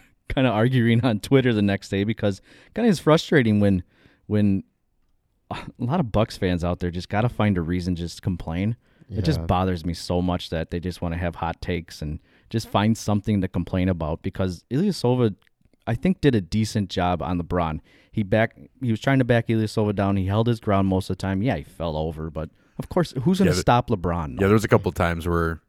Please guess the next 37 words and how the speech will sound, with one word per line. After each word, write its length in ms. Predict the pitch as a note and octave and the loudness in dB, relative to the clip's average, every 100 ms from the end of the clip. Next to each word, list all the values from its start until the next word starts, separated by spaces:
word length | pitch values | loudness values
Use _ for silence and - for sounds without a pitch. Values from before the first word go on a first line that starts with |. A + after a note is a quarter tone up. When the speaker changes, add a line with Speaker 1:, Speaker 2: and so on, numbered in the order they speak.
| _ | _
Speaker 3:
LeBron 340 | F2+ E2 F2 E2 | -6 -2 -2 -2
made 100 | D#2+ | -6
him 80 | D#2+ | -8
look 140 | - | -10
silly. 240 | - D#2+ | -8 2
Speaker 1:
Oh, 140 | C#4 B3 | 6 6
yeah, 280 | C4 F#3+ - | 4 0 2
but 140 | D#3 - - | 2 0 -4
LeBron 320 | F3 G#3 G#3+ | 2 4 4
makes 180 | G3+ G#3 | 2 2
everyone 400 | G#3+ E4 B2+ F#2+ | 2 4 2 0
look 120 | F2 | -4
silly. 460 | - G2 D#2+ D#2+ - _ | -8 -8 -6 -10 -14 _
So 220 | - F2+ | -6 -2
I, 140 | F2+ C#3+ | -2 0
I 120 | E3+ | 0
thought 180 | G3+ G3+ | 0 2
he 60 | B2 | 2
did 160 | G#2 | 0
a 40 | F2+ | -2
great 240 | F2+ F2 - | -4 -6 -4
job 240 | E2+ D#2+ | -6 -4
down 180 | D#2+ D#2 | -6 -6
the 60 | |
stretch 340 | - - D#2 - | -8 -10 -12 -10
there. 220 | D2+ D#2+ - _ _ _ _ | -10 -10 -14 _ _ _ _
So 280 | _ D2 D2 - _ | _ -12 -12 -16 _
I 40 | |
just 120 | A2+ - | -10 -6
wanna 160 | E2 | -6
point 340 | - - F2 - | -6 -8 -8 -8
that 200 | D#2+ D2+ | -10 -10
out. 220 | C#2+ - - | -12 -16 -8
Speaker 2:
Yeah. 260 | G2 E2+ E2 - - - | -6 -4 -6 -14 -6 -2
Yeah, 180 | B2 | 2
it 120 | F#2+ - | 2 0
doesn't, 260 | C#3 C#3+ | -2 -2